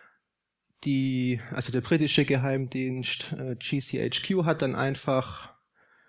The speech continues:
die Leitungen, die sich Yahoo zwischen ihren Z-, Rechenzentren gemietet hatte, die nur sie benutzt haben, einfach angezapft und konnte so über Jahre, haben sie dann diese gesamten,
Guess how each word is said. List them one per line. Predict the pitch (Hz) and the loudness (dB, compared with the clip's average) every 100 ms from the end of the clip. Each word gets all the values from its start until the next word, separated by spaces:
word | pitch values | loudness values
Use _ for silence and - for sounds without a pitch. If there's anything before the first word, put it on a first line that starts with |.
| _ _ _ _ _ 135 | _ _ _ _ _ 2
die | |
Leitungen, | 127 160 214 214 196 180 | 8 10 10 6 4 2
die | 151 | 0
sich | 143 143 - | 0 0 2
Yahoo | 123 131 196 | 2 2 0
zwischen | - 160 - 147 | 2 4 6 4
ihren | 143 127 131 | 2 0 -4
Z-, | - | -2
Rechenzentren | 131 147 156 - 147 127 127 | 2 4 2 2 0 2 0
gemietet | 120 147 220 202 - | 0 2 2 0 4
hatte, | 190 185 180 - | 6 6 2 0
die | 147 156 | -4 -2
nur | 143 143 | 0 0
sie | - 147 | 2 2
benutzt | 135 151 208 - - | 4 2 -2 0 6
haben, | 170 165 170 165 - - - - _ | 8 8 4 0 -8 -20 -20 -20 _
einfach | - 143 139 127 | 2 2 2 2
angezapft | 190 240 220 - 196 196 - - | 2 2 0 4 4 4 -8 -6
und | 143 | -4
konnte | - 160 143 | 0 0 0
so | - 147 139 | 0 0 2
über | 127 | 2
Jahre, | 123 135 151 156 147 - | 4 6 6 4 2 2
haben | 147 139 | 2 2
sie | 143 | 2
dann | 139 | 0
diese | 131 131 127 | -2 -4 -2
gesamten, | 127 - 143 143 147 135 131 123 | -4 0 0 0 -4 -6 -4 -4